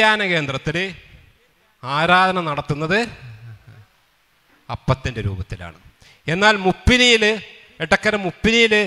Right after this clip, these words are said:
ഇങ്ങനെ ഈ പ്രാർത്ഥന നടത്തുന്നത്, ഈ ആരാധന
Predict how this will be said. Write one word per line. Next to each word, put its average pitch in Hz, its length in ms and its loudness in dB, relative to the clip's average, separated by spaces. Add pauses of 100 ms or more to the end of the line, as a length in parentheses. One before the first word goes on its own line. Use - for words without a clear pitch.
(340)
ഇങ്ങനെ 190 240 2 (140)
ഈ - 20 -4 (280)
പ്രാർത്ഥന 175 380 -2 (100)
നടത്തുന്നത്, 165 440 -4 (320)
ഈ - 20 -2 (200)
ആരാധന 185 380 4